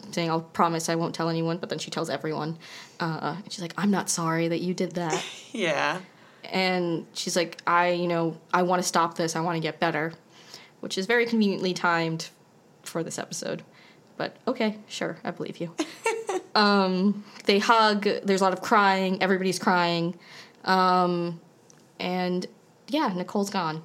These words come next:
Speaker 2: Yeah.
Speaker 1: To Chicago.
Speaker 2: And that's it.
Speaker 1: The last scene is, like, a heartfelt scene between father and daughter. They are studying for biology.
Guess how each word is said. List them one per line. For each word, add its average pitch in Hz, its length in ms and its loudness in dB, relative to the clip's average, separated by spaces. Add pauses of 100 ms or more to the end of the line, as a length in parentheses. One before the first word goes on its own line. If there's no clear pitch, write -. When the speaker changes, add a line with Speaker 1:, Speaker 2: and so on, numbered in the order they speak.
(1120)
Speaker 2:
Yeah. 254 300 -4
Speaker 1:
To 220 120 -4
Chicago. 160 520 -4 (180)
Speaker 2:
And 254 160 -4
that's 311 220 2
it. 359 300 0
Speaker 1:
The 214 240 0
last 247 320 4
scene 233 200 2
is, 208 120 2
like, 190 160 0
a 185 80 2
heartfelt 196 560 0
scene 185 240 0
between 185 260 -2
father 180 400 2
and 196 140 2
daughter. 170 560 0 (360)
They 180 140 0
are 180 60 0
studying 185 320 2
for 190 100 -2
biology. 170 800 -2